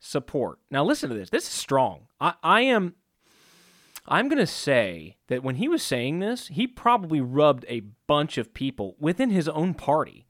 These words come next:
the wrong way. Because listen to what he says. He says, "So many of these women are doing a heroic job, but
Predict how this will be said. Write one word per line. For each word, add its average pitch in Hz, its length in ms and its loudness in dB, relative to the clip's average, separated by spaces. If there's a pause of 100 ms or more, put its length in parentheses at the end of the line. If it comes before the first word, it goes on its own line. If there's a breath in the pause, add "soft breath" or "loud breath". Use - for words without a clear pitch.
(720)
the 139 180 2
wrong 127 400 4
way. - 320 -6 (960)
Because 165 260 2
listen 330 240 2
to 339 60 6
what 247 140 8
he 190 120 0
says. - 400 -4 (500 soft breath)
He 294 220 4
says, 113 520 -2 (120)
"So 277 400 4
many 302 320 2
of 196 120 2
these 175 200 0
women 160 260 2
are 139 120 2
doing 151 260 0
a 143 80 0
heroic 156 840 4
job, 104 480 -2 (220)
but 156 720 6